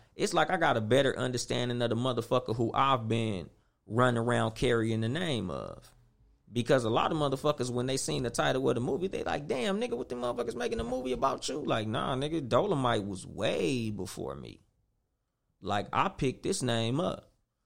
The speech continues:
And it ain't that I picked it up like, "Ooh, that's what I'ma call myself." Nah, I was given the name by my high school teacher, Mister White. Because he was like, you, you know, basically,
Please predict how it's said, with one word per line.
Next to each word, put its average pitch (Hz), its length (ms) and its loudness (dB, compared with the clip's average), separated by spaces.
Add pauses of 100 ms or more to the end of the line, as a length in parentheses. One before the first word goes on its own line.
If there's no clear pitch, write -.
(300)
And 104 160 -2
it 98 80 0
ain't 165 200 0
that 113 180 0
I 120 140 4
picked 117 320 -4
it 107 100 -2
up 110 180 0
like, 101 200 -2
"Ooh, 110 260 -2
that's 92 240 -4
what 82 100 -6
I'ma 110 160 -2
call 92 240 0
myself." 92 560 -4 (440)
Nah, 113 280 6
I 143 100 6
was 110 200 -2
given 135 340 2
the 104 100 -2
name 104 280 -2
by 98 140 0
my 90 180 -2
high 131 160 2
school 107 320 -2
teacher, 101 340 -2
Mister 101 360 -6
White. 107 360 0 (760)
Because 98 300 -4
he 139 100 -2
was 117 160 -4
like, 92 320 -2 (320)
you, 110 440 -2
you 151 260 -2
know, 92 380 -2 (260)
basically, 160 640 0